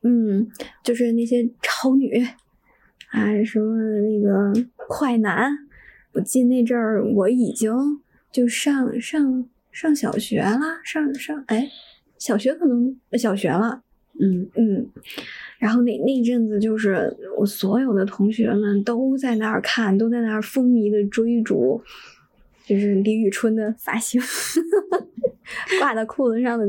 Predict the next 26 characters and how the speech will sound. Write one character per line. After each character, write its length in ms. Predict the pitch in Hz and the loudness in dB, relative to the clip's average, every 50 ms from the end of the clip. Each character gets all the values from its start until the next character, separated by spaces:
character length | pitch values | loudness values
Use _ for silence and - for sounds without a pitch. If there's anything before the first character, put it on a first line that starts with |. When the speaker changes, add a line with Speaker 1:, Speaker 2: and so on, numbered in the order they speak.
| 214 226 - 247 294 285 247 | 0 0 -2 -6 -8 -8 -2
Speaker 1:
金 160 | - 262 247 | 0 2 2
链 260 | 247 247 226 214 196 | 4 2 2 0 2
子。 80 | - 208 | 2 2
<laughs> 80 | 269 269 - - - - - 302 330 - - 381 381 - - _ _ _ - - - - - 359 349 - | 2 0 -4 -14 -20 -2 0 0 0 2 0 -2 -2 -2 -12 _ _ _ -14 -10 -8 -4 -2 -2 -2 -2
然 140 | 403 381 381 370 - | -2 -2 -2 -2 -2
后 140 | 349 285 339 339 - 330 302 311 349 | -2 -2 -2 -2 -2 -4 -4 -2 0
女 180 | 254 240 233 226 | 0 2 2 2
生 160 | 240 302 311 | 0 0 0
们， 220 | 311 311 285 269 269 - - - - - - - | -2 -2 -2 -2 -4 -8 -14 -20 -20 -20 -20 -6
对 100 | _ - | _ -2
吧？ 300 | 240 233 - - - - - | 0 0 -2 -4 -6 -4 -2
哦， 120 | - - | -2 0
哦， 240 | 302 - 302 294 285 | 0 0 0 0 0
那 100 | 311 349 | 0 0
时 80 | 349 359 | 0 0
候 80 | 339 359 | -2 0
可 120 | - 262 | 0 0
能 180 | 220 240 277 285 | 0 0 0 -2
上 160 | 320 311 302 | -4 -4 -4
初 220 | - - - 370 | -4 -2 -2 0
中 160 | - 262 220 | 0 0 0
了， 120 | 208 - - | 0 0 0
上 160 | 233 - 294 | 2 2 0
初 200 | 269 - 330 320 | 2 2 0 0
中 160 | 294 294 294 | 2 0 0
了。 180 | 269 - - | -2 -4 -6